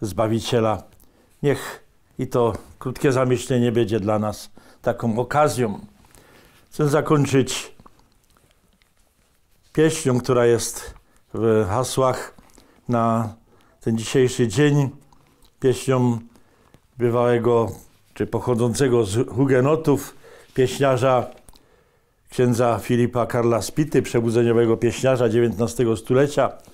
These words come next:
w północnych Niemczech, którą mamy w naszych kancjonałach. „Chcę przy Tobie zostać, Panie.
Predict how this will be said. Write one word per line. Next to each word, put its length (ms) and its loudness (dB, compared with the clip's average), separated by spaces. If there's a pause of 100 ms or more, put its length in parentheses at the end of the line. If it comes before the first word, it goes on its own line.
(220)
w 60 -20
północnych 500 0
Niemczech, 640 0 (460)
którą 160 2
mamy 240 0
w 60 -2
naszych 320 -2
kancjonałach. 920 -2 (720)
„Chcę 400 2
przy 240 0
Tobie 520 0 (400)
zostać, 480 -2
Panie. 460 0